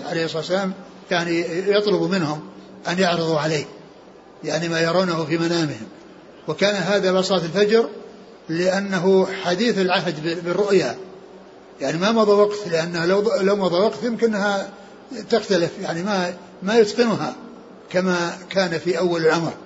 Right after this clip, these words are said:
فكان بعد صلاة الفجر يسأل. وقد جاء ذلك في،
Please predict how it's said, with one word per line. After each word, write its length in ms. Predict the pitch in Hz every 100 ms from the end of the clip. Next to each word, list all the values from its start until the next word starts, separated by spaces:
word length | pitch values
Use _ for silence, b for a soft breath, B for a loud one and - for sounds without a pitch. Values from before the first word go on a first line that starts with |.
| - - - - - -
فكان 280 | 143 170 170
بعد 140 | 202 202
صلاة 260 | 185 156
الفجر 320 | 151 190 185
يسأل. 320 | 208 202 160 151 - - - - -
وقد 280 | 226 233 196
جاء 260 | 208 170
ذلك 540 | 165 170 202 208 196 175
في، 540 | 180 175 170 160 156